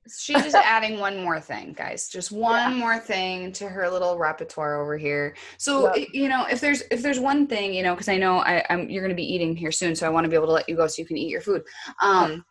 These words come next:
Speaker 1: Yep.
Speaker 2: but if there's one thing that, like, I really hope that people, you know, and you're gonna give your perspective too, but there's one thing I really hope people get, like, I, kinda out of this is, number one, going off the last podcast,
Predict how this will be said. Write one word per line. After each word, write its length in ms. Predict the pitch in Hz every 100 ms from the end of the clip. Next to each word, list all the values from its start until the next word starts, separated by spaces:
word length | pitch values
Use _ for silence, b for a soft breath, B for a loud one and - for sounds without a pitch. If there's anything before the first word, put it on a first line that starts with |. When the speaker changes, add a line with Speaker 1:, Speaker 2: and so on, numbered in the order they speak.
| _ _ _ _ _ -
Speaker 1:
Yep. 80 | 269
Speaker 2:
but 60 | 262
if 80 |
there's 180 | 262 302
one 220 | 262 240 285
thing 160 | 339
that, 120 | 247 208
like, 160 | 202
I 60 | 185
really 340 | 180 185 185
hope 380 | 180 180 170 - _
that 360 | 185 160 165 -
people, 580 | - 196 185 175 165 - _
you 100 | 185
know, 80 | 170
and 160 | 170
you're 100 | 180
gonna 140 | 202 180
give 140 | 165
your 100 | 165
perspective 240 | 165 165 160
too, 80 | 160
but 100 | 156
there's 140 | 185
one 100 | 240
thing 100 | 294 285
I 20 |
really 240 | 196 196 185
hope 140 | - 175
people 240 | 202 175
get, 240 | 170 160 -
like, 140 | 160 165
I, 140 | 165 -
kinda 120 | 170
out 140 | 156 156
of 80 | 156
this 80 | 160
is, 140 | 160
number 220 | 180 226
one, 380 | 220 156 151 196
going 240 | 208 165 165
off 120 | 160
the 60 |
last 220 | 170 160 -
podcast, 440 | 147 147 165 -